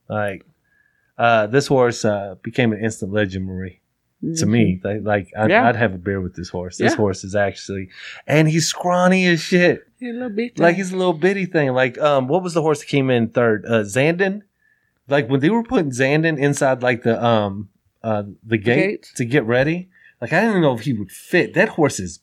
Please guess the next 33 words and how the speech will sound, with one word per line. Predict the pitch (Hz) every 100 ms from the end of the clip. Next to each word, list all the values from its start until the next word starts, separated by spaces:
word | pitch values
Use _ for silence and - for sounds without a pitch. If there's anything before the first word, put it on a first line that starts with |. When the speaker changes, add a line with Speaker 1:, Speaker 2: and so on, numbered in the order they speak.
| -
Speaker 1:
massive. | 90 90 117 175 220 185 - - -
Speaker 2:
Yeah. | 160 160 151 156 - _
Speaker 1:
You | 156
got | 196 214
this | 226 -
scrawny | - - 202 196 196 185
little | 185 180
ass | 175 180 170
eighty-to-one | 147 165 175 160 165 165
horse | 175 147 143
come | 156 127
flying | - 143 139 151 147
out | 139 147
of | 131
Speaker 2:
<laughs> |
Speaker 1:
nowhere | 131 143 147 151 151 143 123 107 101 - - - - _
and | 151 151
take | 170 156
these | 151 151
horses | 151 139 127 113
out. | 120 104 - 196
Speaker 2:
Yeah. | 90 - -
Speaker 1:
Like, | 127 127 110
it | 139
was | 135
amazing. | 131 139 127
Like, | 127 117
when | 131
they | 160
were | 190 131
walking | 131 160 165 160
him | 123
back | 113 139 147